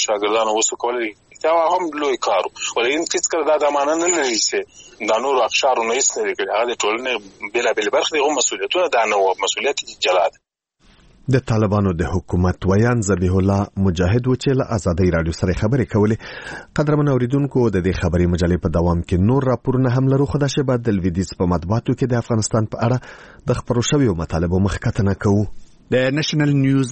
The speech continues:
Speaker 3: انټرنیټي خپرونې په یوه لیکنه کې د افغانستان روان وضعیت ته کتنه کړې او لیکي، هغه جګړه ماران چې افغانستان یې دړې وړې کړی او پر دې هیواد د امریکا د پوځي حملې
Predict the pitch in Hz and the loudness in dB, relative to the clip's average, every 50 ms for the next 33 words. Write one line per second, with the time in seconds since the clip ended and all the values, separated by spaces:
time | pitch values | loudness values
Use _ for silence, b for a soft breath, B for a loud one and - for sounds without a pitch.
0 | 139 - 156 139 127 120 - 117 90 110 110 107 95 - 135 - - - 127 123 | -4 -2 0 0 0 0 -2 -2 0 0 -2 0 0 -2 -2 -2 -2 -2 -2 0
1 | 120 120 120 120 117 - 123 117 113 113 113 110 113 113 110 113 113 120 117 - | 0 0 0 0 -2 -2 -2 0 0 0 0 2 2 2 2 2 0 0 0 0
2 | 143 123 104 - 113 104 101 101 92 85 104 107 113 - - 123 - 123 127 123 | -2 -2 -2 -2 -2 -2 -2 -2 0 0 0 0 0 0 -2 -2 -2 -2 -2 0
3 | - 143 135 127 131 120 120 113 113 104 95 95 92 82 101 98 - - 101 - | 0 0 0 0 0 0 0 0 -2 -2 -2 -4 -4 -2 -4 -4 -4 -4 -6 -6
4 | 107 92 - 104 101 98 - - 101 98 98 95 95 98 104 107 - - 120 117 | -6 -4 -2 -2 -2 -2 -4 -4 -2 -2 0 0 0 0 0 0 0 0 -2 -2
5 | 120 B B B B B B B B - 143 139 139 139 123 135 120 120 123 120 | -2 B B B B B B B B -2 -2 0 0 0 0 0 0 0 0 0
6 | 117 113 117 117 117 - - 120 110 107 - _ _ - 113 - - 117 113 104 | 0 0 -2 -2 -2 -2 -2 -2 -2 -2 -4 _ _ -6 -4 -4 -2 -2 -2 -2
7 | - - 117 110 107 107 104 104 98 107 104 101 95 98 92 95 92 92 90 - | -2 -2 -2 0 0 0 -2 -2 -2 -2 -2 0 0 0 0 0 -2 -2 -4 -2
8 | - 117 113 117 113 107 - 123 113 101 120 113 107 123 113 110 110 101 110 104 | -2 0 0 0 -2 -2 -2 -4 -2 0 0 0 0 0 0 0 0 -2 0 0
9 | 104 95 101 - 107 98 98 98 - 110 95 90 90 87 104 127 131 135 131 131 | 0 -2 -2 -4 -4 -4 -4 -4 -2 -2 -2 -2 0 0 0 0 2 2 2 0